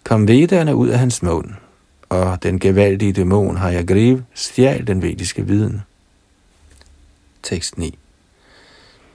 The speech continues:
Yatva tadhana vendrasya hayagrivasya cheshtitam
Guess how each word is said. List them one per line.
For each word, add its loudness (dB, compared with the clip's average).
Yatva 2
tadhana -2
vendrasya -4
hayagrivasya 0
cheshtitam -2